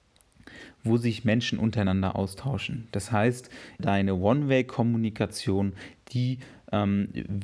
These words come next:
wird bei der Definition vollkommen ausgeklammert und die, ähm, Definition von Online-Community von Wikipedia, die geht viel eher darauf,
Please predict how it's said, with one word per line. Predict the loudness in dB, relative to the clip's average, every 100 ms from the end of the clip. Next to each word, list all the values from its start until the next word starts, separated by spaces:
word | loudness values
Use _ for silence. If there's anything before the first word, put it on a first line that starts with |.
| -8 -6
wird | 2 2 2 -2
bei | 0
der | 2 4 4 2 -2 -14 -8 -2
Definition | 0 2 2 0 0 2 2
vollkommen | 0 0 0 0
ausgeklammert | 0 0 -4 0 2 0 -2 -10 -18 -4
und | 0 2 2 0 -4 -2
die, | 0 2 0 0 -2
ähm, | -2 -2 -2 -4 -6 -10 -8
Definition | -4 0 0 2 0
von | 2 2
Online-Community | 4 2 2 4 4 4 0
von | 0 0
Wikipedia, | 0 -2 2 0 2 2 0 -6 -10 -2
die | 0
geht | 2 0 0
viel | -2 2 2 2
eher | 2 4 2
darauf, | 2 0 0 2 2 2 -2